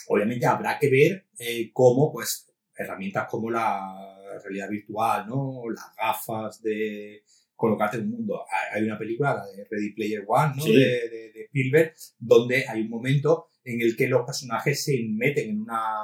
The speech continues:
Speaker 1: película, se meten en El Resplandor, no sé,
Speaker 2: Sí,
Speaker 1: la
Speaker 2: sí.
Speaker 1: novela, novela, creo que era, que era otra película, pero bueno, aquí por temas de derecho, eh, como es de, de Warner, cuidado más, bueno, pues que, que Spielberg es muy, obviamente muy, era,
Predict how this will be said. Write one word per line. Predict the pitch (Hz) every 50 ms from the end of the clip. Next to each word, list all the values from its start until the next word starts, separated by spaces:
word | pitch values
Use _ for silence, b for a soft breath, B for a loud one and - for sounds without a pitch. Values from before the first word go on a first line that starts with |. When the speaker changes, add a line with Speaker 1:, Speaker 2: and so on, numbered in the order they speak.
| 104 104 104 104 - -
Speaker 1:
película, | - 104 127 185 180 - 143 170 - - - - - _ _
se | _ - 107 101
meten | 98 107 104 104
en | 101
El | 101 98 98 95 95 95 92 95 95 _
Resplandor, | 113 101 - - 104 - - 143 151 160 156
no | - _ _ _
sé, | _ - - - -
Speaker 2:
Sí, | -
Speaker 1:
la | 135
Speaker 2:
sí. | 104 - 120
Speaker 1:
novela, | 98 101 98
novela, | 98 95 - 101 101 107 107 101 104 - -
creo | - 101 92
que | 101
era, | 98 92 - - -
que | 117
era | 101 95 98
otra | - - 107
película, | - - 120 143 139 175 175
pero | - - -
bueno, | _ _ _ _
aquí | _ _
por | _ 98 95
temas | - - 95 95 95
de | 95
derecho, | 92 92 107 104 - - 180 180 180 _ _ _ _ _ _ _ _
eh, | - 113 98 92 87 87
como | - 82 82 87 85 85 _ _ _ _ - -
es | - - -
de, | 95 92 90 87 85 87 82 82 - _ _ _ -
de | 95 92
Warner, | 95 113 123 123 147 160 175 180 - _ _ _ _ _ _ _ _ _ _ _ _ - - - _ _
cuidado | _ - - - - -
más, | - - -
bueno, | _ _ _ _ _
pues | - - - - - -
que, | 85 - - - _ _ _ _ _ _ _ _ _
que | _ 101 92 85 85 82 80 85 87 -
Spielberg | - _ - 92 - 87 90 87 90
es | - - - - _ _
muy, | _ 87 87 - 85 - _ _ _ _
obviamente | - 90 92 95 104 90
muy, | 90 90 90
era, | 90 - - 92